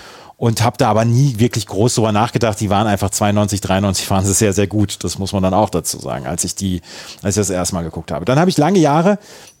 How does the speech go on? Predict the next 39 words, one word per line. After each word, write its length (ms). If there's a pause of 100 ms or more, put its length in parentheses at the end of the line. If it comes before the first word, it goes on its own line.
die, 440
ähm, 500
das 160
Interesse 380
auch 120
verloren, 320
hab 100
mich 140
gar 120
nicht 120
so 60
richtig 240
drum 160
gekümmert. 420
Und 80
dann 140
zweitausendneun 720 (420)
bin 140
ich 220
in 220
Urlaub 240
gefahren 300
mit 100
meiner 160
Frau 380 (160)
und, 500
ähm, 540
wir 320
wollten 400
an 240
die, 400 (460)
ähm, 520 (540)
U-S-Ostküste. 840 (280)
Wir 100
wollten 240
den 80
Indian 280
Summer 280
mitmachen. 440